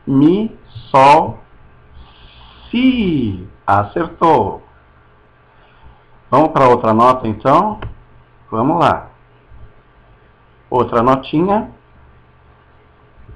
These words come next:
Ó, última linha. Vamos contar as linhas. Mi, Sol, Si, Ré, Fá.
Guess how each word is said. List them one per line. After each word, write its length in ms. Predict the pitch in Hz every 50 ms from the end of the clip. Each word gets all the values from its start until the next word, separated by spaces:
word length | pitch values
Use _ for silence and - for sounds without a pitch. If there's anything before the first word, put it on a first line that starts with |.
| - _ _ _ _ _ _ _ _ - - - - - - _ _ - - - _
Ó, 420 | - 143 127 123 104 95 - - -
última 460 | - 170 220 - - - 233 196 180 170
linha. 260 | 151 143 131 110 101
Vamos 280 | 101 135 156 170 170
contar 360 | - 180 170 156 - 160 160 160
as 120 | 165 151
linhas. 360 | 143 139 131 117 107 101 101 104
Mi, 600 | 110 113 117 120 127 143 180 220 240 240 - - - _ _ _ _ - - - -
Sol, 480 | - 131 135 143 160 175 185 180 - - - - _ _ _ _ - - -
Si, 420 | 151 143 170 196 208 190 - - - _ _ _ _ -
Ré, 400 | - 135 139 151 160 180 180 - - - - - -
Fá. 380 | - 147 - - - - -